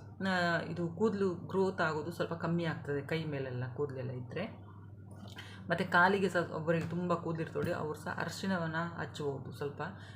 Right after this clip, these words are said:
ನೀರ್ ಹಾಕಿ ಪೇಸ್ಟ್ ಮಾಡಿ, ಸ್ವಲ್ಪ ಅರಿಶಿಣ ಹಚ್ಚಿ, ಸ್ವಲ್ಪ ಹೊತ್ತು ಬಿಟ್ಟು ಅದು ಒಣಗ್ತದಲ್ಲ, ಸ್ವಲ್ಪ ನೀವು ಅದನ್ನ ಮಸಾಜ್ ಥರ ಮಾಡ್ಕೊಳ್ಳಿ. ಹಾಗೆ ಮಾಡ್ತಾ ಬಂದ್ರೆ ಕೂದಲು ಬರೋದು ಕಮ್ಮಿ ಆಗ್ತಾ ಹೋಗ್ತದೆ ಕೈ ಮೇಲೆ ಮತ್ತೆ ಕಾಲ್ ಮೇಲೆ.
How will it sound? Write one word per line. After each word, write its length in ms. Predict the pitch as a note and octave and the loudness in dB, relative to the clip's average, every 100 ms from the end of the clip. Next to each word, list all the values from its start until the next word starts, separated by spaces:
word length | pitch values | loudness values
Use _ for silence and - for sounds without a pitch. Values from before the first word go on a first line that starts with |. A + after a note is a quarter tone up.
| - | -4
ನೀರ್ 200 | G3 G#3+ | 4 4
ಹಾಕಿ 240 | G3+ G3 F#3+ | 4 -2 0
ಪೇಸ್ಟ್ 340 | F#3+ G#3 - | 2 2 2
ಮಾಡಿ, 220 | F3 D3+ | 0 0
ಸ್ವಲ್ಪ 200 | - E3 | -2 -4
ಅರಿಶಿಣ 280 | E3 - G3 | -4 -2 -4
ಹಚ್ಚಿ, 480 | F3 D3 - F3 D3 - - - - - | -2 -4 -4 -4 -4 -6 -14 -14 -10 -4
ಸ್ವಲ್ಪ 280 | A3 A#3+ A3+ | 2 4 6
ಹೊತ್ತು 260 | A3 G#3 | 4 4
ಬಿಟ್ಟು 480 | G#3 G#3+ - E3+ F3+ | 4 2 2 0 0
ಅದು 240 | B3 G3+ G#3 | 0 2 4
ಒಣಗ್ತದಲ್ಲ, 640 | A3 G#3+ D#3 D3 D#3 A3+ | 4 4 2 2 0 -2
ಸ್ವಲ್ಪ 400 | A3+ A#3 G#3+ A3 | 0 0 0 0
ನೀವು 280 | G3+ G3+ A#3+ | 0 0 -2
ಅದನ್ನ 380 | F3+ F3 E3+ G#3 C#4+ | -2 -2 -2 -2 -2
ಮಸಾಜ್ 340 | G3+ F#3 G3+ G3 | -2 0 0 0
ಥರ 200 | - D3 | -2 -4
ಮಾಡ್ಕೊಳ್ಳಿ. 460 | D3 C3 - C#3+ C#3+ - - - - - | -4 -6 -4 -4 -4 -10 -10 -10 -2 4
ಹಾಗೆ 200 | G#3+ G#3+ | 6 6
ಮಾಡ್ತಾ 420 | F#3 F3+ F#3 F3 | 2 2 2 2
ಬಂದ್ರೆ 300 | E3 D#3 F#3+ | 2 -2 -4
ಕೂದಲು 400 | - E3+ E3 D#3 | -2 0 0 -2
ಬರೋದು 380 | D3 C#3+ C#3+ B3 | -2 -4 -4 -2
ಕಮ್ಮಿ 280 | - E3 | 0 0
ಆಗ್ತಾ 260 | D3+ C#3+ D3 | 0 -2 -4
ಹೋಗ್ತದೆ 400 | C3+ B2 - C#3+ | -4 -4 -4 -4
ಕೈ 240 | D#3+ D#3 | -2 -2
ಮೇಲೆ 260 | C#3+ C#3+ C3+ | 0 -2 -4
ಮತ್ತೆ 420 | C3+ - G#3+ - | -6 -8 -10 -6
ಕಾಲ್ 200 | - C3 | -4 -4
ಮೇಲೆ. 380 | B2 B2 - - | -4 -6 -8 -10